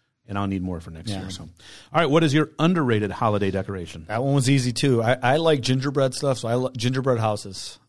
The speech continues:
Speaker 2: I, I like the
Speaker 1: Do you like the task of making them?
Speaker 2: No.
Speaker 1: Oh, you want 'em just done?
Speaker 2: I want 'em just done.
Speaker 1: Oh, okay.
Speaker 2: I,
Speaker 1: I was
Speaker 2: I
Speaker 1: gonna, 'cause I was gonna say
Speaker 2: No,
Speaker 1: it for a
Speaker 2: make
Speaker 1: minute.
Speaker 2: it, no, man, I can't. I,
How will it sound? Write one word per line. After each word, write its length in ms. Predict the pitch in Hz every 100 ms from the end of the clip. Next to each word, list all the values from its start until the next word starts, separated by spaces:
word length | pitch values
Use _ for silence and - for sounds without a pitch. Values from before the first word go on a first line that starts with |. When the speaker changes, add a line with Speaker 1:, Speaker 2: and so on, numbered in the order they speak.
| _
Speaker 2:
I, 460 | 98 98 92 98 95 113 104 113 120
I 100 | 110
like 280 | 110 117 113
the 140 | 110 - _ _
Speaker 1:
Do 100 | 101
you 100 | 120
like 200 | 147 135
the 80 | 117
task 360 | - - 139 -
of 80 | 95
making 360 | 104 123 202
them? 180 | 87 80 - _ _ -
Speaker 2:
No. 420 | 151 127 85 - -
Speaker 1:
Oh, 220 | 170 98
you 120 | 135
want 140 | 180 135
'em 80 | 113
just 180 | 104
done? 260 | 113 110 -
Speaker 2:
I 100 | 143
want 140 | 180 175
'em 80 | 143
just 160 | 113
done. 140 | 135 151
Speaker 1:
Oh, 180 | 135 139
okay. 140 | 123
Speaker 2:
I, 60 | 123
Speaker 1:
I 20 |
was 80 | 123
Speaker 2:
I 20 |
Speaker 1:
gonna, 180 | 139 120
'cause 100 | 135
I 120 | 175
was 100 | 139
gonna 140 | 123 104
say 160 | 165
Speaker 2:
No, 180 | 165 147
Speaker 1:
it 40 |
for 40 | 143
a 40 |
Speaker 2:
make 160 | 156 165
Speaker 1:
minute. 80 | 139
Speaker 2:
it, 40 |
no, 280 | 139 113 104 107
man, 180 | 127 120
I 80 |
can't. 240 | 117 110 101
I, 60 | 110